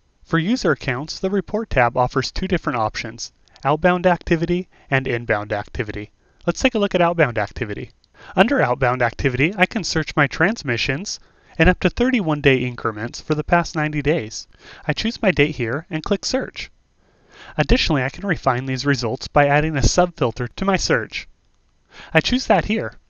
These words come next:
My options are to filter by sending email, fax number, reference I D,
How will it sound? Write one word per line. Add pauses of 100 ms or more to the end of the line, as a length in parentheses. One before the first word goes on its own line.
(800)
My
options
are
to
filter
by
sending
email, (280)
fax
number, (340)
reference
I
D,